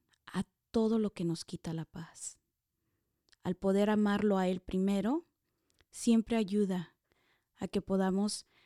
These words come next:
ser mejores personas, a perdonar más, más sencillo, más rápido, a amar,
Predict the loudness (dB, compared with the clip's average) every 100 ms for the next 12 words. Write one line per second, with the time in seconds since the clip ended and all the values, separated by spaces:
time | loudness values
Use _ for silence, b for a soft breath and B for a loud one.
0 | b -2 2 2 2 0 -2 -4 -6 -4
1 | -2 0 -2 -8 -16 -20 _ _ _ _
2 | -8 -2 0 2 2 0 0 0 -2 -6
3 | -12 _ -2 -2 0 -2 -2 -6 -4 -2
4 | -2 -2 -4 -4 -4 -4 -6 -6 -8 _
5 | _ _ _ _ _ _ _ -2 2 4
6 | 4 4 2 -2